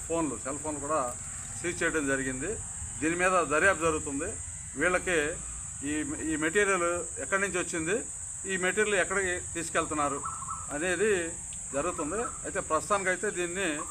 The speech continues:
మధ్యవర్తుల సమక్షంలో ఈ సదరు గంజాయిని సీజ్ చేయడం జరిగింది. వాళ్ళిద్దరిని కూడా ఈరోజు రిమాండ్కి పంపించడం జరిగింది. దీనికి కనెక్టెడ్గా ఉన్న ఇంకొక ఇద్దరు అబ్స్కాండింగ్ అయ్యి ఉన్నారు, పరారులో ఉన్నారు.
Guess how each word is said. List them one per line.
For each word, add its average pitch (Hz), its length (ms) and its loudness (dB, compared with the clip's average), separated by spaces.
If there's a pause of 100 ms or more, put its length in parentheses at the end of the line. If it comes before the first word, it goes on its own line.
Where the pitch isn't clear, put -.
(420)
మధ్యవర్తుల 190 440 4
సమక్షంలో 175 640 2 (540)
ఈ - 20 -6
సదరు 156 260 0
గంజాయిని 175 500 4
సీజ్ 185 280 -4
చేయడం 175 240 0
జరిగింది. 165 480 2 (520)
వాళ్ళిద్దరిని 156 480 2
కూడా 180 160 2
ఈరోజు 175 300 2
రిమాండ్కి 175 340 4
పంపించడం 165 400 -2
జరిగింది. 160 480 2 (680)
దీనికి 170 340 0
కనెక్టెడ్గా 196 540 4
ఉన్న 180 160 0
ఇంకొక 160 260 0
ఇద్దరు 160 220 2
అబ్స్కాండింగ్ 175 560 4
అయ్యి 165 140 4
ఉన్నారు, 156 360 0 (260)
పరారులో 160 300 4
ఉన్నారు. 151 560 -2